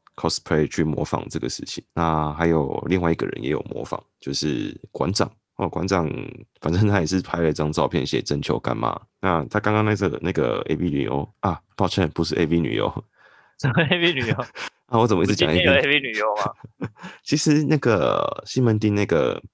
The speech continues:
Speaker 1: 说什么要十三公分的那个，有人讲说他们是那个 Swag 拍片的。
Speaker 2: 是啊。
Speaker 1: 对啊，有人讲，但是好像没有，没有很确定。那，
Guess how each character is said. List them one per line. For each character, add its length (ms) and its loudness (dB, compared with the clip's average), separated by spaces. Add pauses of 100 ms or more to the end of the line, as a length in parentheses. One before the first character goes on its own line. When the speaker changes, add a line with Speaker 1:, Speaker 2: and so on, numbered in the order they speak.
Speaker 1:
说 120 -4
什 120 -6
么 100 -4
要 60 2
十 120 -6
三 220 -2
公 160 -4
分 220 -2
的 80 -6
那 80 -4
个， 180 -8 (160)
有 180 2
人 320 -4
讲 240 -6
说 300 -2
他 100 -2
们 140 -2
是 160 -6
那 140 -2
个 280 -6
Swag 460 -4
拍 180 -4
片 260 -6
的。 120 -14 (240)
Speaker 2:
是 80 -8
啊。 180 -4 (460)
Speaker 1:
对 100 4
啊， 160 0
有 120 -2
人 100 -4
讲， 220 -4
但 120 0
是 140 0
好 140 -4
像 240 0
没 100 -4
有， 240 0
没 80 -6
有 80 -2
很 160 -6
确 180 -6
定。 160 -12 (500)
那， 360 0